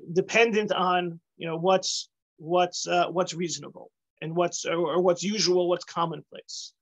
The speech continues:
Um, but overall, it remains, you, you, you, in times of shortage, you're not supposed to hoard more than you need for your family, for a,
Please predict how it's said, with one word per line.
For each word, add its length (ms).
Um, 460
but 160
overall, 440
it 80
remains, 500
you, 120
you, 600
you, 120
in 220
times 340
of 80
shortage, 480
you're 80
not 220
supposed 340
to 100
hoard 480
more 320
than 160
you 140
need 220
for 120
your 140
family, 800
for 580
a, 400